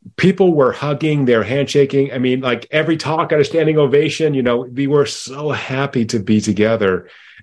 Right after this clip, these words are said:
And that's something core about our human nature, that we need other humans. We need physical,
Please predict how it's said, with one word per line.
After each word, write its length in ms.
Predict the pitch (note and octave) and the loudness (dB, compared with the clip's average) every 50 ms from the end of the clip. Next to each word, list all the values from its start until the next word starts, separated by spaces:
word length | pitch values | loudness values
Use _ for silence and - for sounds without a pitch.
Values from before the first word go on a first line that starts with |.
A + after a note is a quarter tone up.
| _ _ | _ _
And 220 | - B2+ C3 C3 | -2 -2 0 0
that's 220 | B2+ D#3 F3 F3+ - | 0 -2 -2 -4 -4
something 460 | - G#3+ G3+ F#3 G3+ G3+ G3 F3+ F3+ | -2 -2 -2 0 0 0 0 -2 -4
core 340 | - - - - E3 E3+ F3 | -8 -6 -2 0 2 2 2
about 240 | E3+ C#3 D3 C#3+ C#3 | 2 0 0 0 0
our 120 | C#3 C3 | 0 0
human 320 | G#2 G#2 C3+ C3 B2+ B2 A#2+ | 0 0 0 2 2 2 2
nature, 380 | B2+ B2+ B2 A#2+ - G2 F#2+ G2 | 2 2 0 0 0 -2 -2 0
that 200 | F#2 A2 A2 - | -2 -4 -2 -2
we 220 | A#2+ A#2 A2+ A2+ | 0 0 2 2
need 560 | G#2+ A2 A2 A#2 A#2+ B2+ B2+ B2+ B2+ A#2 G2+ - | 4 4 4 4 4 4 2 2 0 0 -4 -6
other 380 | - A#2 A2 A2+ G#2 G2+ G#2+ G#2+ | -4 -2 -2 0 2 2 2 2
humans. 580 | G#2+ - - B2+ B2 B2 A#2+ A2 G2+ F#2+ - | 0 -2 -2 0 0 2 2 0 0 -2 0
We 140 | G#2 G#2+ G#2 | 0 2 2
need 240 | G#2+ G#2+ G#2+ F#2+ - | 4 2 2 0 -4
physical, 960 | - - - - B2+ C3 A2+ B2+ C3+ C3 - B2+ B2+ B2 B2 B2 A#2+ A#2 - | -10 -20 -6 -2 0 0 2 0 -2 -2 0 0 2 4 4 2 2 -2 -6